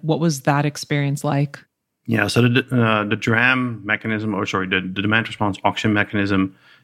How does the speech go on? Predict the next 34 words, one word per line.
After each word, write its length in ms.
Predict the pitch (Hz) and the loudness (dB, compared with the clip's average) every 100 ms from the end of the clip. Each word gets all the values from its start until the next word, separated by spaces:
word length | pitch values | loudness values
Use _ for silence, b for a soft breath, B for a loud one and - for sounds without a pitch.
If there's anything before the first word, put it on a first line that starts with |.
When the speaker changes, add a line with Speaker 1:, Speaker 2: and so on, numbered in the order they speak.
| _ | _
Speaker 2:
um, 340 | 110 101 95 95 | 0 2 2 2
is 120 | 123 110 | 0 2
a, 360 | 104 98 95 - | 2 0 -4 -6
uh, 320 | 101 95 92 90 | -2 0 -2 -2
a 80 | 107 | -2
way 560 | 110 107 101 98 92 - | 0 0 0 -4 -8 -10
in 120 | - 104 | -6 -2
California 440 | 101 - 113 113 | -2 0 0 0
to 120 | 113 | -2
get 180 | 104 98 | -2 0
more 180 | 104 101 | 0 -2
third-party 840 | - 110 107 101 98 104 113 113 - 110 | 0 0 2 2 2 2 0 -2 -8 -6
demand 240 | 104 90 | -2 -2
response 300 | 113 - 123 | -4 -4 -2
providers 420 | 123 120 117 117 117 | -2 0 0 0 0
in. 240 | 123 117 | 0 0
Uh, 220 | - - - | -4 -8 -10
companies 360 | 101 - 98 | -10 -10 -8
like 200 | 95 92 _ B B B B | -8 -8 _ B B B B
Home 180 | - 127 | 0 0
Connect 420 | 123 113 107 - | 2 2 2 0
are, 260 | 107 101 98 | 0 2 2
are, 360 | 92 101 98 90 | 0 0 -2 -4
are, 260 | 98 95 92 | -4 -4 -2
are, 440 | 95 92 92 92 90 | -2 -2 -2 -4 -6
um, 200 | 90 104 | -8 -10
you 80 | 101 | -10
know, 100 | 90 - | -10 -6
big 160 | 113 - | -6 -6
participants 480 | 104 107 - 98 98 | -6 -6 -4 -6 -4
in 100 | 95 | -2
that. 320 | 95 98 - - | 0 -2 -6 -2
And, 300 | 107 101 101 | 0 2 2
um, 340 | 98 95 95 | 0 0 -4